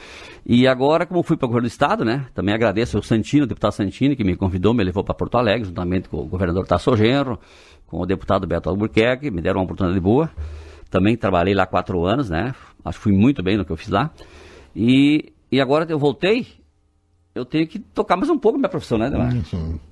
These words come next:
Speaker 1: Senão eu não, eu não, eu não trabalho, porque eu não tenho outra profissão, eu não tenho dinheiro sobrando, não, agora eu vou continuar na polícia, mas continuar fazendo o quê? Né?
Speaker 2: Uhum.
Speaker 1: Então eu não posso, eu tenho que trabalhar, né, Ademar? Cada um tem sua
Speaker 2: Exato.
Speaker 1: profissão. Então por isso que eu,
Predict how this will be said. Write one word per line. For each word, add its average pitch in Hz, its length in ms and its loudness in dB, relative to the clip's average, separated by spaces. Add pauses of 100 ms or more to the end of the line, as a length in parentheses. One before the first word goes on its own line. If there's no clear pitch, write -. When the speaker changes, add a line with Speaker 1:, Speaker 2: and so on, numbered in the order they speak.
(160)
Speaker 1:
Senão 170 760 4
eu 113 100 2
não, 107 340 0
eu 104 60 2
não, 101 140 2 (340)
eu 90 60 -4
não 101 80 2
trabalho, 151 400 0
porque 175 80 -2
eu 120 100 -2
não - 40 -4
tenho 262 180 0
outra 294 160 0
profissão, 131 560 -2
eu 92 80 -8
não 92 160 -4
tenho 208 240 -2
dinheiro 196 260 0
sobrando, 143 420 0
não, 143 140 0
agora 147 300 0 (380)
eu - 80 -4
vou 143 80 0
continuar 170 200 2
na 165 60 0
polícia, 156 280 -2
mas 101 160 -4
continuar 117 280 -2
fazendo 143 160 0
o 135 40 -2
quê? - 200 0 (200)
Né? 113 240 -4 (380)
Speaker 2:
Uhum. 104 160 -6 (320)
Speaker 1:
Então 85 220 -6
eu - 20 -2
não - 100 -2
posso, 196 300 0
eu 117 40 -18
tenho 92 120 -10
que - 40 -14
trabalhar, 156 320 -2
né, 233 60 -4
Ademar? 143 280 -4
Cada 123 140 -4
um 131 40 2
tem 135 80 2
sua 117 60 -2
Speaker 2:
Exato. 104 120 0
Speaker 1:
profissão. 180 360 2
Então 110 200 0
por 113 160 2
isso 117 160 -2
que 147 80 0
eu, 165 180 0